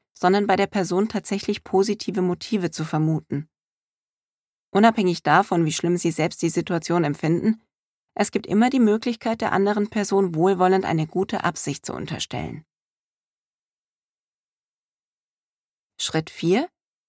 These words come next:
Sie formulieren Ihren Wunsch. Hier können Sie nun Ihren Wunsch für die Zukunft äußern.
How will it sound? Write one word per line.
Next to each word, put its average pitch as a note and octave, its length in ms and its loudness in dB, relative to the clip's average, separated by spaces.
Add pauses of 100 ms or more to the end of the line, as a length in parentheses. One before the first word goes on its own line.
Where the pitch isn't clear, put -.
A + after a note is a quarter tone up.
(120)
Sie G#3 180 -2
formulieren A3+ 600 2
Ihren F#3+ 300 0
Wunsch. F3 400 -4 (1900)
Hier C#4+ 220 0
können A#3 320 2
Sie A3 80 2
nun G#3+ 160 2
Ihren F#3 260 0
Wunsch F#3 240 2
für F#3 100 -2
die E3+ 140 -4
Zukunft - 600 -6
äußern. C#3 460 -4